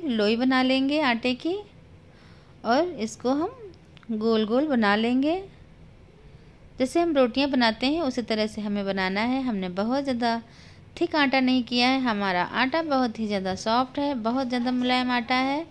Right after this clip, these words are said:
और हम थोड़ा सा तेल लगाकर चिकना करेंगे आटे को और गोल गोल लोई के, लोई का आकार देंगे।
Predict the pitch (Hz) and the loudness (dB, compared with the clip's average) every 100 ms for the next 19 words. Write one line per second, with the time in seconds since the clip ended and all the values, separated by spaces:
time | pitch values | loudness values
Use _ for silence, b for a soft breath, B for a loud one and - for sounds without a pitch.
0 | B B B B B 226 277 320 269 240 | B B B B B -2 0 2 0 -2
1 | 240 220 185 185 190 185 262 294 311 294 | -2 -2 0 -2 -4 -2 4 4 4 4
2 | 294 285 285 302 339 - B B B - | 4 2 2 0 0 -12 B B B -2
3 | 269 240 240 247 240 226 226 214 240 302 | 0 2 2 2 2 0 0 2 0 0
4 | 302 330 285 185 185 185 233 269 277 269 | -2 -2 -2 -2 -4 -2 0 0 0 0
5 | 254 208 180 175 - 170 190 B B B | 0 0 -2 -4 -8 -8 -8 B B B
6 | B 214 214 196 196 123 185 202 220 240 | B -2 0 0 -2 -2 -2 2 2 2
7 | 277 302 320 | 0 0 -2